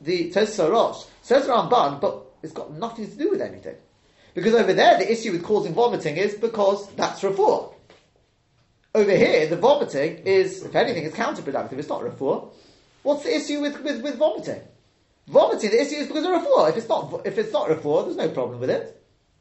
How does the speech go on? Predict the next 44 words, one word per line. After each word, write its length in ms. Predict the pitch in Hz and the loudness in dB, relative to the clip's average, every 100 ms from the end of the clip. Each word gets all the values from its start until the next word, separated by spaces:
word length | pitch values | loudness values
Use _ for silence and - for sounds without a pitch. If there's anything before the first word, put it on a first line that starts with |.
| _ _ _ _ _ _ _ _ _ _ | _ _ _ _ _ _ _ _ _ _
Right? 260 | 196 294 - - _ _ | 0 0 0 -8 _ _
If 80 | - | 0
a 80 | 226 | 2
person, 400 | 262 311 302 277 | 6 4 4 -2
if 100 | 196 | -2
a 80 | 208 | 2
person's 300 | 269 277 254 | 4 2 2
got 240 | 240 226 | 2 2
a 60 | 214 | 0
toothache, 500 | 240 165 139 - - - _ _ _ _ _ | -4 -4 -6 -8 -16 -20 _ _ _ _ _
okay? 440 | 156 190 226 285 - - _ _ _ _ _ _ - | 0 4 4 2 -6 -20 _ _ _ _ _ _ -4
Person's 220 | 247 277 277 | 2 4 6
got 140 | 240 | 4
a 80 | - | 4
toothache. 360 | 208 156 127 | 0 -2 -2
So 40 | - | -2
you 80 | 196 | 2
know 80 | |
what 140 | 262 202 | 4 4
he 60 | |
does? 300 | 143 135 202 - - _ | 4 2 2 -4 -18 _
He 100 | 170 | -6
takes, 380 | 170 240 233 - | 4 4 4 -2
takes 320 | 240 233 - | 0 0 0
whiskey 580 | 165 170 - 165 - - - _ _ _ _ | 0 0 0 -2 -2 -8 -20 _ _ _ _
and 200 | 185 190 | -2 0
he 380 | 202 196 196 190 | 0 -2 0 0
s-, 360 | 185 - - | 0 -6 -16
swirls 320 | 180 247 240 233 | 0 4 6 6
it 100 | 214 | 4
around 220 | 190 170 | 4 2
his 100 | 160 | -2
mouth. 320 | 160 - - | -4 -6 -8
Is 80 | 160 | -4
he 80 | 208 | 0
allowed 220 | 202 202 | 2 2
to 80 | - | 0
do 100 | 262 | 0
that? 240 | 269 262 | 0 0
The 80 | 156 | 2
answer 240 | 160 160 180 | 0 0 -4
is 100 | 151 | -6
no. 240 | 135 80 - _ _ _ _ _ _ _ _ _ _ _ _ _ - | -8 -8 -14 _ _ _ _ _ _ _ _ _ _ _ _ _ -8
Why? 280 | 117 151 | -2 0